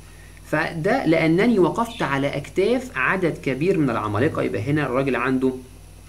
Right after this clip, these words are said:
أمانة في شكر الشخصيات العلمية اللي هو اتعلم على إيديهم. تمانية وتلاتين بنوصل ل-، لمثل شعبي بيقول: "من علمني حرفاً صرت له ودا وأدباً". طيب، الكلام ده بيشير إلى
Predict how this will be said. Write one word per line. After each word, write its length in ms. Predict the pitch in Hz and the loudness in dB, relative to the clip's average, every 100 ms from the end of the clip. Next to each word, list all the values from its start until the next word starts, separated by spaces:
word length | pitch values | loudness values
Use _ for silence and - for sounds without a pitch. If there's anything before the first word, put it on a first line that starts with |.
| - - - - | -20 -20 -18 -6
أمانة 300 | 110 160 180 | 0 2 2
في 100 | - | 2
شكر 340 | 143 143 - - | -2 -2 -6 -14
الشخصيات 500 | - 120 - 123 123 | -6 -6 -2 -4 -2
العلمية 280 | 107 104 120 | -2 0 0
اللي 120 | 117 | 0
هو 40 | |
اتعلم 400 | 107 104 117 110 107 - - - | 0 0 2 0 -6 -16 -20 -6
على 160 | 110 107 | -2 0
إيديهم. 500 | 104 170 220 262 - - - - - - | 2 4 4 2 -2 -12 -20 -20 -20 -2
تمانية 260 | 135 214 247 | 2 4 2
وتلاتين 640 | 170 151 185 247 254 - - | 2 0 0 0 0 -4 -4
بنوصل 560 | 127 151 190 190 165 | 0 0 0 0 0
ل-، 320 | 120 110 104 104 | 0 0 -2 0
لمثل 320 | 147 180 143 | 0 0 -2
شعبي 400 | - 185 202 311 - - | -2 0 0 -2 -6 -8
بيقول: 360 | 120 135 190 262 - - - - | -2 2 2 2 -2 -14 -16 -2
"من 160 | 185 | 0
علمني 440 | 233 220 233 226 185 | 2 0 0 0 0
حرفاً 420 | 208 220 220 185 - | -2 -4 -6 -6 -4
صرت 300 | - 220 170 | -4 0 2
له 220 | 190 185 | 2 4
ودا 840 | 160 147 143 196 117 - 247 247 - - | 6 6 6 4 2 2 4 4 2 -2
وأدباً". 960 | 127 123 - - 208 165 131 113 101 - - - - | 0 0 0 -2 2 2 2 0 0 -4 -10 -18 -14
طيب، 160 | - - - | -12 -12 -14
الكلام 300 | - 151 196 | 0 2 2
ده 80 | 190 | 4
بيشير 320 | 165 - 180 | 4 4 0
إلى 300 | 160 160 | 2 0